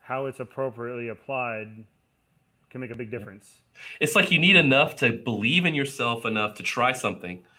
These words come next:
Speaker 2: but not too much to where you think you're the best at it before you even do it.
Speaker 1: Oh, yeah,
Speaker 2: Um,
Speaker 1: hundred percent.
Speaker 2: and it, it, whatever word you wanna use, you know, arrogance, um, privilege, whatever.
Speaker 1: Mm-hmm.
Speaker 2: Um, yeah, I think it, it kinda raises its ugly head in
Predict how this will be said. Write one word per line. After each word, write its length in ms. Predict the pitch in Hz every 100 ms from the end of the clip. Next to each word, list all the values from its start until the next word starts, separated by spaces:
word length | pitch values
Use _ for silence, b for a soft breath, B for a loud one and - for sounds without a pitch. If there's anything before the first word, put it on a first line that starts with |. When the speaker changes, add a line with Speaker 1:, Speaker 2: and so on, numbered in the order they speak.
| b b b -
Speaker 2:
but 160 | 131
not 220 | 131 147 -
too 160 | 208
much 260 | 165 127 -
to 80 | 110
where 120 | 113
you 140 | 107
think 220 | 110 117
you're 100 | 113
the 60 | 98
best 300 | 90 110 110
at 120 | 104
it 100 | 98
before 180 | - 107
you 80 | 98
even 180 | 92 87
do 160 | 92 87
it. 120 | - _ _ 147
Speaker 1:
Oh, 40 |
yeah, 260 | 123 113 117
Speaker 2:
Um, 40 | 98
Speaker 1:
hundred 80 | 95 110
percent. 300 | - 110 113 -
Speaker 2:
and 120 | 156 175
it, 220 | - -
it, 420 | 165 170 156 147
whatever 320 | 151 175 190 170
word 380 | 110 127 127
you 80 | 117
wanna 160 | 120 117
use, 500 | 101 95 87 - -
you 80 | 95
know, 100 | 90
arrogance, 680 | 98 104 107 107 98 98 -
um, 160 | 90 87
privilege, 840 | - 127 120 107 104 101 101 -
whatever. 540 | 95 92 98 87 87 87 _ -
Speaker 1:
Mm-hmm. 240 | 110 107
Speaker 2:
Um, 320 | 92 85 87 - _ _ _ _ -
yeah, 160 | 95
I 40 | 95
think 200 | - 95
it, 260 | 90 - _ -
it 120 | -
kinda 200 | - 92
raises 340 | 95 90 -
its 380 | 87 - - - _ _ -
ugly 300 | 98 98 90
head 240 | 90 92
in 180 | 90 85